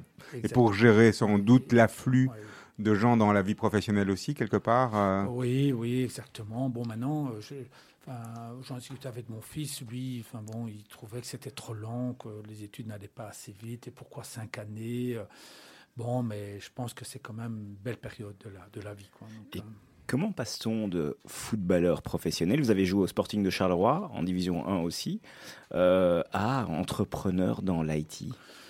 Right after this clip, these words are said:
Speaker 2: Bah, tout d'abord, euh... Donc je choisis, euh, je suis gradué en informatique, hein, donc, euh, mes études, et je joue en division deux à la Louvière. Donc, euh, division deux, c'était quand même pas mal, hein, mais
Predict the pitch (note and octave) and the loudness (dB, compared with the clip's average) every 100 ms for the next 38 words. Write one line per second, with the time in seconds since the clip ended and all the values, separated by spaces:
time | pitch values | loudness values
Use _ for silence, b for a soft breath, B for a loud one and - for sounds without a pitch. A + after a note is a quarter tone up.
0 | B A#2 A#2+ B2+ B2+ D#3+ F3 C3+ C3 B2 | B -12 -10 -8 -6 -4 -4 -4 -6 -8
1 | A#2+ b b b - B2+ A2 G#2+ C3 G#2+ | -10 b b b -12 -10 -8 -8 -8 -8
2 | B2 C3 B2+ A2+ G#2+ A2 - - G2+ A#2+ | -6 -6 -6 -8 -10 -16 -18 -18 -14 -12
3 | A2+ A2 G#2+ G#2+ - G2+ G2 G2+ - E3 | -10 -10 -10 -12 -14 -16 -16 -16 -10 -12
4 | - C3+ C#3+ C#3 A#2 - A#2 G#2+ G#2+ - | -6 -6 -4 -6 -10 -12 -14 -12 -14 -18
5 | b - G#2+ A#2+ - B2 D3 E3 - - | b -20 -18 -18 -12 -6 -2 -2 -6 -16
6 | b b b A2+ G2+ A2 G2+ A#2+ A2+ G#2+ | b b b -14 -10 -10 -8 -6 -6 -8
7 | A2+ A2+ G#2 G#2 G#2+ A2 A#2 G#2+ G2+ G2+ | -12 -14 -12 -12 -12 -10 -8 -8 -10 -12
8 | G2+ G#2 G2+ F#2+ A2 C#3+ C#3+ G#2+ G#2 G#2 | -12 -14 -14 -14 -8 -8 -8 -10 -14 -18
9 | G2 G2 G2 G2 B2+ - G2+ A2 - G2+ | -18 -20 -14 -8 -8 -10 -16 -16 -14 -14
10 | - G#2 A#2+ D3+ G#2+ G2+ F#2+ | -14 -12 -10 -10 -10 -12 -14